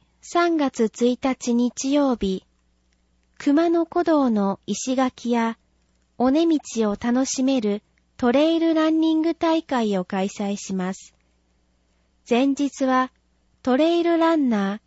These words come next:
横山峰弘さんのトレラン教室もあります。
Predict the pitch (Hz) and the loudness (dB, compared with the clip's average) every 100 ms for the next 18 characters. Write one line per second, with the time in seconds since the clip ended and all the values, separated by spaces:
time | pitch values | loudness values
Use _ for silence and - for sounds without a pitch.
0 | _ _ - 226 - 294 285 254 220 214 | _ _ -2 -2 2 2 2 2 2 2
1 | 214 262 320 311 285 277 262 233 220 202 | 2 0 0 0 0 0 -2 -2 -2 -2
2 | 202 - _ _ _ _ 254 294 339 339 | -2 -6 _ _ _ _ 0 2 2 2
3 | 339 339 339 311 - - 240 226 196 196 | 0 0 2 2 -2 -4 0 0 0 -2
4 | 196 190 196 - | -2 -4 -6 -16